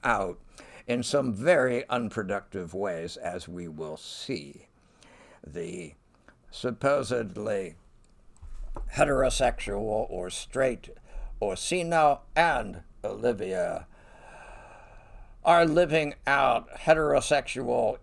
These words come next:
romantic fantasies on his part, anti-romantic fantasies on her part, shutting herself up as if she were a nun. And neither is doing themselves any good. Neither of them, for that matter, are doing their societies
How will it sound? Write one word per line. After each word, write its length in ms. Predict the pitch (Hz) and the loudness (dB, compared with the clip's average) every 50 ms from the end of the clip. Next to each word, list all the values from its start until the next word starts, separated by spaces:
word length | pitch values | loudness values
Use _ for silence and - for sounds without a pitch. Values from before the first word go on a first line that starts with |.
| - - - - - | -14 -20 -20 -18 -10
romantic 640 | 98 107 113 127 123 131 156 180 196 - 190 175 - | -2 0 2 2 2 2 0 0 0 0 0 -2 0
fantasies 720 | - - 143 143 135 117 123 127 - - 131 123 117 - | 0 2 2 2 2 0 -2 -4 -4 -2 -4 -4 -2 -2
on 200 | 113 101 98 98 | -2 -2 -2 -2
his 200 | 90 139 143 - | -2 -2 -2 -2
part, 460 | - - - 117 117 110 107 113 - - - - - - - | -4 -2 0 2 2 2 2 0 -4 -10 -20 -20 -12 -4 -2
anti-romantic 920 | 127 160 156 - 135 120 113 104 101 98 101 104 101 101 92 - 98 92 - | 0 0 2 4 4 2 2 0 -2 -4 -2 -4 -4 -6 -6 -8 -10 -8 -8
fantasies 720 | - 101 95 92 90 95 92 90 - 107 92 90 87 - | -6 -6 -6 -6 -6 -6 -8 -8 -8 -8 -8 -8 -8 -10
on 240 | 80 87 87 85 | -10 -10 -10 -8
her 180 | 85 - 135 139 | -4 -2 -2 -2
part, 400 | - - - 92 82 85 - - | -2 -2 -4 -4 -4 -4 -6 -8
shutting 380 | - - - 113 110 110 110 101 | -8 -6 -4 -4 -4 -4 -4 -6
herself 440 | 90 92 90 - 110 98 87 - | -6 -8 -6 -6 -6 -6 -4 -2
up 180 | 107 98 - - | -2 -2 -2 -2
as 180 | 101 90 - 104 | -6 -6 -6 -8
if 120 | 92 82 | -8 -8
she 200 | - - 90 82 | -10 -10 -12 -10
were 260 | 78 82 82 82 80 | -10 -10 -10 -8 -8
a 40 | 78 | -8
nun. 560 | 78 80 92 113 127 120 98 87 87 104 107 - - - - - - - - - - - - - - - - - - - | -8 -6 -4 -2 -2 -2 -2 -4 -6 -6 -8 -8 -10 -12 -14 -18 -18 -18 -18 -18 -16 -18 -18 -16 -16 -16 -16 -16 -4 2
And 720 | - 147 165 160 156 156 156 139 113 110 101 98 104 113 | 6 8 8 8 8 6 4 2 0 -2 -2 -2 0 2
neither 500 | 131 160 175 156 123 127 101 87 82 - - - - - - - - - - - - - - - - - - - - | 2 4 2 2 2 0 -2 -2 -4 -8 -14 -20 -20 -20 -20 -20 -20 -20 -20 -20 -20 -20 -20 -20 -20 -20 -20 -12 -6
is 180 | - 127 131 120 | -4 -4 -2 -2
doing 300 | - 143 147 127 120 117 | -2 -2 -2 0 0 -2
themselves 460 | 107 101 101 - - 110 98 95 - | -4 -4 -6 -4 -4 -4 -2 -4 -4
any 240 | 92 85 85 85 82 | -6 -8 -8 -10 -8
good. 440 | - - 147 147 143 131 113 101 92 - - | -2 0 2 2 2 2 -2 -6 -10 -10 -6
Neither 300 | 98 120 127 113 107 110 | -4 -4 -2 -2 -4 -4
of 160 | 107 104 95 | -4 -4 -4
them, 200 | 107 107 104 101 | -4 -4 -4 -4
for 180 | - - 98 | -6 -6 -4
that 240 | 101 110 110 - - | -2 -2 -2 -2 -2
matter, 440 | 113 104 101 98 98 95 92 92 - - | -4 -4 -2 -2 -2 -2 -4 -4 -6 -6
are 100 | 90 87 | -8 -8
doing 360 | 87 85 107 104 98 95 92 | -6 -6 -6 -6 -6 -6 -6
their 120 | 90 90 | -6 -8
societies 840 | - - - 156 - - 175 170 151 123 95 92 95 90 87 - - | -8 -6 -8 -2 0 2 4 4 4 2 0 -4 -8 -10 -10 -12 -14